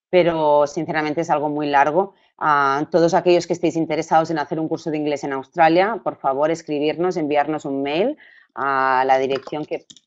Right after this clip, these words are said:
Paula nos ha escrito ahí en el chat y con mucho gusto os explicaremos qué opciones tenéis de cursos, de inglés, en la, a la ciudad a, a la que decidáis ir, etcétera, etcétera.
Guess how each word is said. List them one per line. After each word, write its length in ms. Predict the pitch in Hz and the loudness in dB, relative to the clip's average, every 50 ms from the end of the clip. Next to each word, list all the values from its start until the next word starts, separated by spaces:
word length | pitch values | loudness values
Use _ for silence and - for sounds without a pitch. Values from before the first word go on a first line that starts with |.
| _ _ _ - | _ _ _ 0
Paula 340 | 151 151 156 156 160 156 151 | 2 2 2 2 2 0 -2
nos 140 | 156 139 | -2 -4
ha 60 | 151 139 | -6 -6
escrito 440 | 139 - - 156 156 147 - 147 | -8 -8 -6 -6 -6 -4 -2 0
ahí 140 | 139 139 147 | 0 0 0
en 100 | 147 143 | -2 -4
el 100 | 143 139 | -6 -8
chat 340 | - - 165 160 196 240 - _ _ _ _ _ _ _ | -4 -2 0 2 2 0 -2 _ _ _ _ _ _ _
y 320 | - 180 175 165 156 151 | 0 2 4 4 2 2
con 160 | - 160 151 | 0 -2 -2
mucho 260 | 151 147 147 - 175 147 | -2 -2 -2 -2 -2 -2
gusto 300 | 147 147 - - 180 170 | -2 -2 -2 0 0 0
os 80 | 151 | 0
explicaremos 880 | 160 - - - 156 147 - 139 139 143 147 151 156 147 - - _ _ _ | -2 -6 -6 -6 -4 -2 0 0 0 0 0 -2 -4 -6 -8 -12 _ _ _
qué 100 | - 165 | -4 -2
opciones 400 | 147 156 - - 147 143 143 - | -2 -4 -4 -8 -8 -8 -10 -12
tenéis 720 | - 160 147 156 165 170 175 175 185 185 190 190 185 - _ _ _ _ _ _ _ _ _ | -8 -4 -2 0 0 2 2 4 4 4 4 2 0 -4 _ _ _ _ _ _ _ _ _
de 160 | - 151 156 | -6 -6 -4
cursos, 880 | - - 180 190 175 - - - 196 185 185 185 185 185 185 185 - 156 | 0 2 2 2 2 0 0 4 6 6 6 4 2 -2 -2 -4 -8 -8
de 100 | 143 147 | -4 -4
inglés, 580 | 147 151 151 143 160 165 170 170 175 185 - - | -4 -4 -2 0 2 4 6 4 4 2 0 -4
en 140 | 156 147 143 | -4 -2 -2
la, 340 | 143 107 98 135 135 127 135 | -2 -2 -2 -2 0 0 0
a 40 | |
la 100 | 143 139 | 0 -2
ciudad 240 | 139 - 151 143 - | -2 -2 -2 0 0
a, 200 | 151 139 135 135 | 2 2 2 0
a 260 | 135 131 - - 143 | 0 -2 -6 -8 -8
la 160 | 139 131 131 - | -6 -8 -8 -8
que 460 | - 139 131 127 127 127 127 127 123 | -8 -6 -4 -4 -4 -4 -4 -4 -6
decidáis 480 | 139 135 - 139 135 135 131 135 - - | -6 -8 -6 -4 -2 -2 -2 -2 0 2
ir, 380 | 165 175 185 190 208 190 208 - _ _ _ _ _ _ | 6 6 8 6 6 2 -2 -8 _ _ _ _ _ _
etcétera, 380 | - 156 - - 170 160 156 151 | -12 -6 -4 -4 -2 0 -2 -2
etcétera. 500 | - - 151 139 - 139 131 131 123 | -2 -2 -4 -4 -2 -4 -6 -6 -6